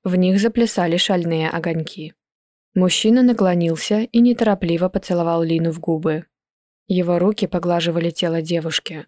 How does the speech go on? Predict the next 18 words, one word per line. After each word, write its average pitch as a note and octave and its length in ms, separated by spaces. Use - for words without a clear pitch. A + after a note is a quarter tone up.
ласково E3+ 680
и G#3+ 180
при A#3+ 160
этом A3 300
властно, D#3 600
как E3 200
будто F3+ 300
только F3+ 360
так E3 440
и F3 100
должно D#3 400
было D3+ 220
быть. D3+ 380
«Лина, E3+ 600
и F#3 120
на D3+ 180
«ты», A3+ 440
говоришь?» D#3+ 680